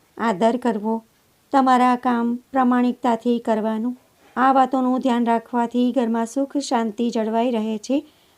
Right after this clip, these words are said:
અને સુખ, સમૃદ્ધિ અને ધનની પ્રાપ્તિ થાય છે. માગસર મહિનામાં તમારે નિયમોનું પાલન કરવાનું. કૃષ્ણ ભગવાનને માગસર મહિનો અતિ પ્રિય હોય છે, તેથી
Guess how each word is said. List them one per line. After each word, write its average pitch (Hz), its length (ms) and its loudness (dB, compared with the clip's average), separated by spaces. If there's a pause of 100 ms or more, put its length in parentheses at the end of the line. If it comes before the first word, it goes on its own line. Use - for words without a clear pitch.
અને 233 360 2 (540)
સુખ, 339 340 4 (140)
સમૃદ્ધિ 254 720 0 (100)
અને 240 240 2
ધનની 220 420 0
પ્રાપ્તિ 214 460 -6
થાય 220 300 -6
છે. 208 280 -8 (480)
માગસર 285 360 0
મહિનામાં 269 520 0
તમારે 247 380 -2
નિયમોનું 240 580 -2
પાલન 214 320 -4
કરવાનું. 202 560 -6 (800)
કૃષ્ણ 285 340 -2
ભગવાનને 269 580 0
માગસર 240 440 -4
મહિનો 226 440 -4
અતિ 233 360 -8
પ્રિય 226 300 -6
હોય 208 320 -8
છે, 214 440 -6
તેથી 226 320 -8